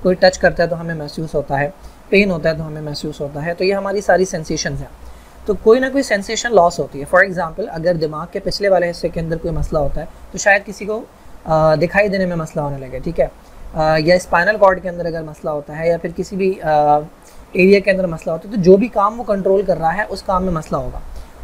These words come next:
तो impairment of sensation हो सकती है। For example, आपको touch किया जा रहा है लेकिन आपको महसूस नहीं हो रहा,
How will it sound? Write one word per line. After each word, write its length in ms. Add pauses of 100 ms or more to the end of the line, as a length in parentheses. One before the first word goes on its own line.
(100)
तो 220
impairment 540
of 20
sensation 480
हो 80
सकती 280
है। 80 (140)
For 100
example, 340
आपको 220
touch 240
किया 180
जा 80
रहा 100
है 60
लेकिन 200
आपको 200
महसूस 420
नहीं 100
हो 80
रहा, 100